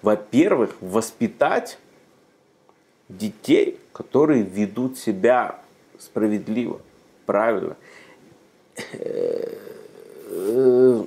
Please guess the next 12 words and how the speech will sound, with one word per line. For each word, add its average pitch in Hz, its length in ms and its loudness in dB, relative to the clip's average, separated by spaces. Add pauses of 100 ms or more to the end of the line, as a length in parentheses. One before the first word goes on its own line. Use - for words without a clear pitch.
(160)
с - 120 -8
уважением 117 600 4
к - 20 -6
другим 95 360 0
людям. 87 300 -4 (500)
И 110 100 4
мы 127 120 8
это 165 240 4
видим 107 640 0 (760)
на 104 140 -2
примере 117 680 4
Авраама, 120 600 0